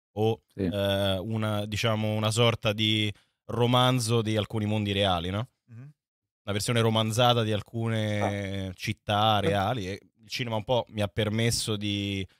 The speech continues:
Speaker 1: viaggiare perlomeno con la fantasia, questo sono
Speaker 3: Mhm.
Speaker 1: d'accordo. Però Meliador, tu ti sei un po' sbugiardato oggi.
Speaker 3: No.
Speaker 1: Da
Speaker 4: Ovvero?
Speaker 1: solo.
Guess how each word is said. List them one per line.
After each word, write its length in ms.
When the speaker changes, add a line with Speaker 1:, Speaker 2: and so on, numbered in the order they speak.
Speaker 1:
viaggiare 380
perlomeno 340
con 100
la 80
fantasia, 640
questo 200
sono 120
Speaker 3:
Mhm. 40
Speaker 1:
d'accordo. 500
Però 520
Meliador, 680
tu 180
ti 120
sei 120
un 60
po' 120
sbugiardato 720
oggi. 340
Speaker 3:
No. 320
Speaker 1:
Da 100
Speaker 4:
Ovvero? 280
Speaker 1:
solo. 180